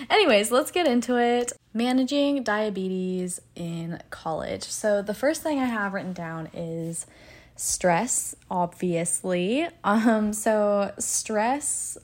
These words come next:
obviously can take a toll on our blood sugars. Um, for me personally, it will shoot my blood sugars up, and I have talked about this in the past. So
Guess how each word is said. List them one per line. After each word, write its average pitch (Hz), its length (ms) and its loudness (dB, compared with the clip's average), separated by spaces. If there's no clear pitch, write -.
obviously 196 480 -2
can 185 160 -6
take 180 160 -8
a 180 80 -6
toll 170 220 -8
on 165 180 -8
our 165 80 -10
blood 302 260 -4
sugars. 262 640 -2
Um, 175 320 -6
for 220 120 0
me 233 160 6
personally, 208 680 0
it 180 160 -4
will 175 420 0
shoot 175 300 -6
my 180 120 -6
blood 170 260 -6
sugars 170 440 -4
up, 180 340 -4
and 180 220 -6
I 175 260 -6
have 196 280 -4
talked 214 260 -2
about 196 220 -4
this - 180 -12
in 180 100 -2
the 175 60 0
past. 175 640 -6
So 170 520 -6